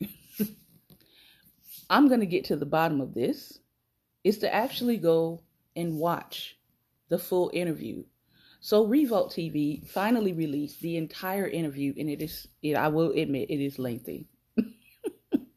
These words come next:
It is lengthy. So I watched part of it last night, and then I watched the rest of it this morning, about a, um, maybe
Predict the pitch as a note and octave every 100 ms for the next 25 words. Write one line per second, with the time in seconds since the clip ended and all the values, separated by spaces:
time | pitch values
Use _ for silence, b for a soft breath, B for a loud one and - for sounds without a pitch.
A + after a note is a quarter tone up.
0 | _ _ _ _ _ B B B B B
1 | B - D#3 D3+ D3+ D3+ D3+ - - D3
2 | E3 F3 D#3+ D#3 E3+ - - - - -
3 | E3+ F#3 G3 G3+ - - C#3+ D3+ E3+ D3+
4 | C3+ B2+ - - _ _ E3 D#3 D3 C#3+
5 | C#3 C#3 D3 - - - C#3+ C#3+ D3 D#3
6 | - C3+ C#3 - A2+ - C#3+ C#3+ F#3 A#2+
7 | C3+ D3 - - _ _ _ - - C#3
8 | C3+ B2+ - - b b b b b b
9 | b _ _ - D3 C#3 C#3 C#3 C3+ C3+
10 | C#3